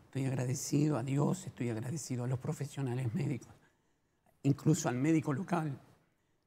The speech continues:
porque dentro de todo no, no, no me asustó en ese sentido, pero en realidad tuve mucha suerte. Lo que ocurre ahora con el mejoramiento de la ley es que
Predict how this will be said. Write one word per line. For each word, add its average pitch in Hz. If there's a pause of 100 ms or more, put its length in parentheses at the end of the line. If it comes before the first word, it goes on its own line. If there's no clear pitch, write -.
(380)
porque 123 (280)
dentro 160
de 135
todo 139
no, 127
no, 104
no 110
me 135
asustó 160
en 135
ese 139
sentido, 139
pero 147 (240)
en 120
realidad 180 (800)
tuve 143
mucha 143
suerte. 143 (920)
Lo 175
que 156
ocurre 165
ahora 147
con 139
el 123
mejoramiento 151
de 147
la 160
ley 170 (1000)
es 127
que 139